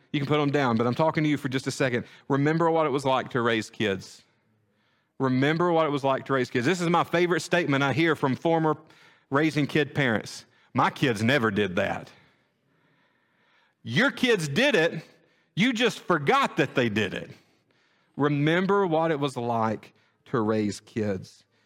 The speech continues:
Remember what it was like, and look at these couples and these families and be willing to jump in there with them and say, "Hey, do you need help? Can I help you? Can I hold your child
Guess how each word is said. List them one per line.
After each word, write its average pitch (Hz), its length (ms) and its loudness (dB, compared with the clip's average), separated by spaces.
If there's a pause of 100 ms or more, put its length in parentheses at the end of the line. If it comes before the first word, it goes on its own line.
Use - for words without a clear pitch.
(260)
Remember 135 420 0
what 156 140 0
it 135 60 -4
was 135 140 -4
like, 120 240 -4
and 117 120 -2
look 135 280 -2
at - 140 -6
these 131 240 -4
couples 120 580 -4 (300)
and 110 140 0
these 123 180 -2
families 120 760 0 (300)
and 123 200 -2
be 123 160 0
willing 139 520 0
to 127 160 -4
jump 123 380 -4
in 131 180 2
there 113 180 0
with 107 300 -2
them 110 340 0
and 107 100 -2
say, 117 160 -4
"Hey, 120 140 -4 (100)
do 107 80 -4
you 113 140 0
need 113 200 0
help? 110 340 -6
Can 123 120 -4
I 110 80 -2
help 107 240 -4
you? 104 100 -2
Can 117 140 -4
I 123 80 0
hold 123 260 -2
your 120 100 -2
child 113 440 -2